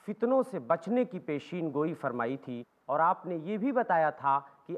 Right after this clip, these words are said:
आने वाले जो अय्याम होंगे, वो बुरे ही होंगे, अच्छे अय्याम की तवक्को फजूल है। सही बुखारी शरीफ किताबुल फितन की रिवायत है। जो भी ज़माना आएगा, वो इस दौर से बुरा ही होगा,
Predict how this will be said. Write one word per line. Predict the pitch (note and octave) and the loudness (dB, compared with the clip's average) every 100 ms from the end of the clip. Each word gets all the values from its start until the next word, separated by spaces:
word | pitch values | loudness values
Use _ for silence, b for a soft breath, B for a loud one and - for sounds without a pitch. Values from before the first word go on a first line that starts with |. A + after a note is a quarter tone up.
| - F3+ | -4 2
आने | A3 C#4 C4+ | 2 4 2
वाले | G3+ F#3+ G#3 | 4 2 0
जो | E3+ F#3 | -2 -2
अय्याम | D#3+ D3 F3 A#3 A#3 | -4 -2 2 2 2
होंगे, | D#3 D3+ D3 D3+ - - | -2 -2 -2 -4 -8 -10
वो | D#3+ | -8
बुरे | B2+ C#3 F3+ A#3+ | -6 -2 2 4
ही | G#3+ E3+ | 2 0
होंगे, | D3 C3+ C#3+ D3 B B | -4 -2 -2 -4 B B
अच्छे | E3+ - - G#3 | -6 -6 -6 -4
अय्याम | D#3+ D3+ F3 F#3+ | -2 0 2 2
की | - E3 | -6 -6
तवक्को | C#3+ C#3 - D#3 | -2 -2 -2 -8
फजूल | D3 C3 C#3 F3 | -6 -8 -6 -4
है। | D3+ C3+ C3 _ _ - | 2 2 2 _ _ -6
सही | D#3 C#3+ | -4 -4
बुखारी | C3+ C#3+ D3 C#3 | -2 0 -2 -4
शरीफ | C3 C#3+ D#3+ _ _ - | -6 -6 -8 _ _ -8
किताबुल | C3 C#3 C#3 | 0 0 0
फितन | A#2 C#3+ D#3+ D3 | -6 -6 -4 -4
की | - | -4
रिवायत | C3 C3 D#3+ D#3 | -2 2 2 0
है। | C3 C3+ C3 _ _ - | -4 -4 -4 _ _ -6
जो | G3 C#4 | 2 2
भी | D#4+ E4 | 4 4
ज़माना | B3 A#3 A#3+ C4 C#4 | 4 4 4 4 2
आएगा, | - - B3+ A3 B2 F#2+ _ _ _ _ - | 4 4 4 2 0 -4 _ _ _ _ -14
वो | E3 C#4 E4 D#4 - | 0 4 4 2 0
इस | C#4+ G#3+ | -2 0
दौर | F#3+ A#3 A3+ | 4 4 4
से | - D4 | 0 -4
बुरा | E3 F#3+ G3 | -2 2 2
ही | G#3+ | 2
होगा, | A3 D#3 G2+ | 2 0 -4